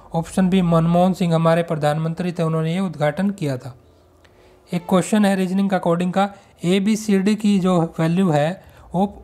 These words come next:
ओपीक्यूआर हो जाती कोडिंग में, तो डब्ल्यूएक्सवाईजेड किसकी होगी? ये उल्टा पूछा गया, डब्ल्यूएक्सवाई किसकी होगी? तो सही आंसर होगा हमारा ऑप्शन बी, केएलएमएन।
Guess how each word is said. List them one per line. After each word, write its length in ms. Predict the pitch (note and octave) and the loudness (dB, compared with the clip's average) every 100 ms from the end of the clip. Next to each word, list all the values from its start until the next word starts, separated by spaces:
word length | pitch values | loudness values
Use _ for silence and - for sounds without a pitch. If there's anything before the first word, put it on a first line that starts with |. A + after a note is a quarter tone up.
| - | -2
ओपीक्यूआर 880 | F3 G3+ G#3 G3+ G3+ G3 F#3 F3 D#3 | 0 0 2 0 0 2 4 4 2
हो 140 | D#3+ | 0
जाती 300 | D3 C#3 C#3 | -2 -4 -8
कोडिंग 360 | D3+ C3 B2 A#2+ | -6 -6 -6 -10
में, 120 | A2+ - - - | -14 -20 -18 -6
तो 100 | F#3 | -4
डब्ल्यूएक्सवाईजेड 1080 | E3+ F3+ F#3+ A3 G3+ G3 - F3 E3+ F#3+ F#3 | -2 0 2 2 0 -2 0 0 2 -2 -2
किसकी 400 | G3+ - - G3+ | -2 -4 0 2
होगी? 320 | D3+ B2 A2+ A#2 - | 2 -2 -8 -12 -6
ये 60 | E3+ | -4
उल्टा 320 | F3+ F3 G3 | -2 0 0
पूछा 260 | F3+ F3 | 0 -2
गया, 140 | D#3+ F3 | -2 -2
डब्ल्यूएक्सवाई 580 | E3+ F3 E3+ E3+ F#3 F#3+ - | -2 -2 -4 -2 -2 -2 -4
किसकी 300 | F#3+ - F3 | -8 -4 -4
होगी? 240 | B2+ A#2+ - - - - | -2 -6 -10 -20 -12 -4
तो 100 | E3 | -2
सही 240 | - F#3+ | 2 2
आंसर 280 | F#3+ F3 F3+ | 2 0 0
होगा 160 | E3+ E3 | 2 2
हमारा 360 | D#3 D#3 G3 G#3+ - - - - - - - - | 2 0 0 -4 -14 -20 -20 -20 -20 -20 -16 -4
ऑप्शन 460 | E3 D#3+ A3 G#3 F3+ | -4 -2 0 2 2
बी, 160 | D3+ B2 - - - - - - | 0 -2 -8 -20 -20 -20 -16 -4
केएलएमएन। 1000 | F3 F#3 F3 G3 F#3+ E3+ E3 D#3+ C3+ | 0 2 2 2 0 0 0 -2 -6